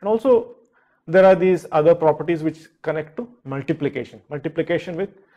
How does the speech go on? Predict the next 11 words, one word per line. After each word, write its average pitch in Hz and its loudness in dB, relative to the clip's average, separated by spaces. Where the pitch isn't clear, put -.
scalars, 143 2
right? 165 -6
One, 185 -6
uh, - -20
you 143 -12
know, 131 -14
axiom, 135 -8
if 123 -18
you 131 -6
wish, 135 -8
is 143 -10